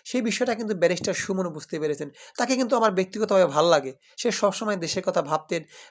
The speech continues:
বাংলাদেশে বন্যা কিংবা দুর্যোগে সবার কাছে, সাথে এগিয়ে আসতেন। সেই মানুষটা কিন্তু বুঝতে পেরেছেন যে দেশটা ভালো থাকলে ভালো থাকবো নিজে,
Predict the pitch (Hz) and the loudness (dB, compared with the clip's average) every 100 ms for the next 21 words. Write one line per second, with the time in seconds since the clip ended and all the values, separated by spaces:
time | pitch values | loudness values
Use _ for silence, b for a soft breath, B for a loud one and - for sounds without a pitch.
0 | - 151 151 165 165 - 147 139 160 156 | 4 6 6 2 -2 -4 -2 2 2 2
1 | 151 147 156 151 151 135 185 170 175 165 | -2 -4 -6 -6 -6 -2 -2 -2 -4 -6
2 | - 160 156 143 160 160 - - - 175 | -4 -4 -4 -8 -10 -12 -12 -12 -8 -2
3 | 208 208 190 143 - 135 B B - - | 0 2 2 2 -4 -12 B B -6 -2
4 | 226 185 226 226 240 220 185 190 - 208 | 2 4 4 0 -6 -6 -6 -6 -4 -4
5 | 170 160 160 165 147 165 190 147 147 190 | -4 -4 -6 -6 -8 -6 -4 -4 -2 -2
6 | 196 190 170 139 b b b _ 147 151 | 0 -4 -4 -6 b b b _ -8 -6
7 | 175 170 143 147 143 139 131 | -6 -8 -10 -8 -8 -10 -12